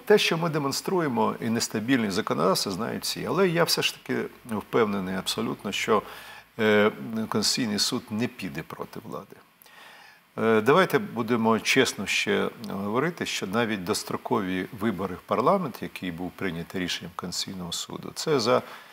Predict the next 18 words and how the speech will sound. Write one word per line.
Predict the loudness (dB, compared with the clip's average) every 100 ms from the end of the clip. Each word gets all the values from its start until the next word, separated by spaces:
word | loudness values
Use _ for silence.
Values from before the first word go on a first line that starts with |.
| -20 -20 -10 -2
ну, | -2 -2 -10 -18 -18 -2
рішення | 0 2 0 -2
Конституційного | -2 -2 0 0 0
суду | -2 -2 -2
не | -2
обговорюється, | 2 4 6 6 4 -2 -4 -2
але | 2 2
я |
трошки | 2 0 -2 -2 -6 -6 -8 -2
знаючи, | 0 2 0 -2 -2 -4 -12 -20 -20 -20 -20 -20 -20 _ -4
е, | 0 2
ну, | 2 -2 -6 -6
так, | -4 -4 -10 -10 -16 -16 -6
ін-, | -4 -2
інсайт, | 0 2 4 6 8 8 4 -4
я | 0 2
знаю, | 4 2 2
що | 0 0 2 0